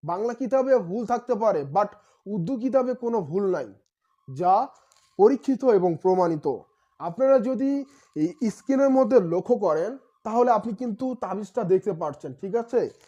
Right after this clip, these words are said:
এই তাবিজটা আপনাকে কিন্তু লিখতে হবে। আর তাবিজটা, আহ, কিভাবে লিখবেন বা এই তাবিজটা কোন উদ্দেশ্যে তৈরি, সেটার কিন্তু কিছু বিবরণ উপরে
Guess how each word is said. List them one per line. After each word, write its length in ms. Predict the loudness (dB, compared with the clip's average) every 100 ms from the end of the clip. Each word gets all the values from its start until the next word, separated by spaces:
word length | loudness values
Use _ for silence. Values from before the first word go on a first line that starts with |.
| 2
এই 120 | 2
তাবিজটা 540 | 6 2 2 -2 -2 0
আপনাকে 500 | 0 -4 -6 -4 -4
কিন্তু 360 | -4 -6 -2 -2
লিখতে 300 | -2 0 2
হবে। 340 | 2 2 -4 -8 _ _
আর 220 | -4 -2 -2
তাবিজটা, 640 | -2 -2 -2 4 6 6 4 -10 _
আহ, 540 | 0 2 2 0 -4 -6
কিভাবে 340 | -2 0 2 0
লিখবেন 500 | -2 -2 0 0 0
বা 160 | 0 2
এই 160 | -4
তাবিজটা 500 | -2 -4 -4 -6 -8
কোন 360 | -8 -4 -2 -2
উদ্দেশ্যে 400 | -4 -6 -4 -6
তৈরি, 520 | -2 -2 -2 -2 -6 -8 _ _
সেটার 340 | -10 -4 -4 -4
কিন্তু 400 | -8 -12 -12 -12
কিছু 360 | -12 -10 -10
বিবরণ 640 | -8 -4 0 4 6 6 4
উপরে 640 | -8 -6 0 2 2 -2